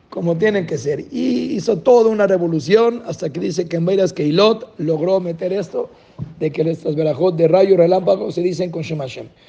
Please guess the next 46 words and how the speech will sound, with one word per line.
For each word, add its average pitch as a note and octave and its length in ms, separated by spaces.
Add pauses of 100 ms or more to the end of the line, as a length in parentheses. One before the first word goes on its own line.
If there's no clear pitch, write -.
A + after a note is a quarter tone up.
(380)
Bueno, C4+ 240
estamos B3 340
aquí G#3+ 180
entre A#3+ 220
la G#3+ 60
espada B3 240
y A#3+ 40
la G#3+ 140
pared. A#3 280
Ben C4+ 100
Ish C4 180
Hai C#4 140
te C4 100
dice, C4 800
no, C4+ 460
la A3+ 100
costumbre A#3 380
es E3+ 80
que G#3+ 160
sin A#3 180
Shem F#3+ 160
Hashem. C#3 320
Hajam A#3 300
Ovadia A#3+ 280
dice, A#3 440
con C4+ 180
Shem F#3 160
Hashem. D3 320 (640)
Nosotros A#3+ 360
aquí B3 520 (160)
no G#3 100
somos A#3+ 240
Panamá, F#3+ 640
somos - 260
México, C4 800
chiquitos. B3+ 880
¿Qué A#3+ 160
vamos A#3 260
a G3+ 60
hacer? G#3 440 (360)
¿Qué A3+ 140
es A#3 40
lo A3+ 140
que A3 100
nos G3 200
va G#3+ 540